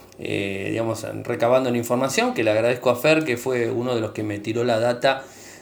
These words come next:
de dónde salió toda esta información y de dónde se armó toda esta gran bola,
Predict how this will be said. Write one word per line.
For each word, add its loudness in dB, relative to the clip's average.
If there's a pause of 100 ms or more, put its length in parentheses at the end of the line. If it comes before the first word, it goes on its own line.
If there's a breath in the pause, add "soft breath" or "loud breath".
(100)
de 2
dónde 6
salió 2
toda 4
esta -2
información 2
y 2
de 2
dónde 2
se -2
armó 0
toda 0
esta 2
gran 0
bola, 2